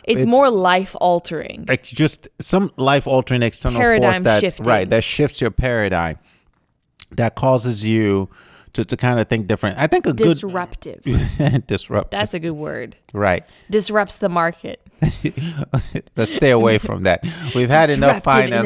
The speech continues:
Speaker 1: innovation.
Speaker 2: <laughs> So look, if, if I were to ask you today, what would you diff-, do differently if you knew you were going to die? Right? So if a doctor said, "Hey,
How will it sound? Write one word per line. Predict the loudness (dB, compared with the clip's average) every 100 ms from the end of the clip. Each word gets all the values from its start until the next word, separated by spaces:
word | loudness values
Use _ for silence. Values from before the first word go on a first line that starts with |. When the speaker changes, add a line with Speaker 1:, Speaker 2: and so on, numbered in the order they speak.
| 0
Speaker 1:
innovation. | -2 -2 -6 -6 -8 -8 -8
Speaker 2:
<laughs> | -8 -10 _ -8 -4 -6 -6 -8 -10 -20 -20 _ -20 -20 _
So | -2 0 0 0
look, | -2 -2 -4
if, | 0 0 2
if | 0 0 0
I | 2
were | 4 4
to | 2
ask | 2 0 -2
you | -2 -2
today, | 0 2 4 2 0 -6 -12 _ -10
what | 0 2 2
would | 0
you | 0 2
diff-, | 2 0 -4 -4
do | -2 0
differently | 0 0 0 -2 -2 -2
if | -2 0 0 -2 -16 -10
you | -2 -2
knew | 0 0
you | 2 2
were | 0
going | 0 0 0
to | -2
die? | -2 -4 -8 -14 _ _ _ _ -6
Right? | -2 -2 -4
So | -2 0 0
if | 0
a | -2
doctor | 2 2 2 -2 -2
said, | 0 2 2 2 -4
"Hey, | 0 2 2 2 0